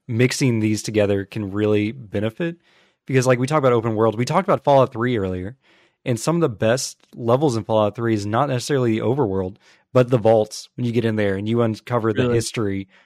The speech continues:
Speaker 1: of the vaults and what happened to the people there. Like, "Oh, this vault, their whole thing was plants, and the plants are out of control, and there's, I don't know, is there, like, plant zombies or something?" I don't even remember.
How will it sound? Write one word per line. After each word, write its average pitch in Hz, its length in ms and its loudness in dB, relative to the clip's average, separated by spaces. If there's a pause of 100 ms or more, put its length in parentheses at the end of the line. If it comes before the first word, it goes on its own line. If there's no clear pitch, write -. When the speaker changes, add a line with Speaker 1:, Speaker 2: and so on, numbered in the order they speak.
(120)
Speaker 1:
of 120 120 -2
the 110 60 0
vaults 101 400 0
and 110 120 -2
what 110 120 0
happened 107 340 0
to 107 60 -8
the 104 80 -8
people 107 320 -6
there. 98 280 -6 (260)
Like, 127 160 -2
"Oh, 185 180 4
this 147 220 0
vault, 113 240 -2
their 123 120 -2
whole 127 140 0
thing 131 180 -4
was 117 180 -2
plants, 113 580 -2 (260)
and 110 240 -2
the 110 60 0
plants 123 400 -2
are 120 140 2
out 117 160 2
of 117 40 -2
control, 113 520 0
and 104 80 -6
there's, 104 200 -6 (380)
I 139 60 -2
don't 107 80 0
know, - 20 -2
is 95 80 -6
there, 107 80 0
like, 107 160 0
plant 120 260 -2
zombies 110 380 0
or 113 60 -8
something?" 120 260 -6
I 117 60 -6
don't 101 100 -6
even 98 80 -6
remember. 98 340 -6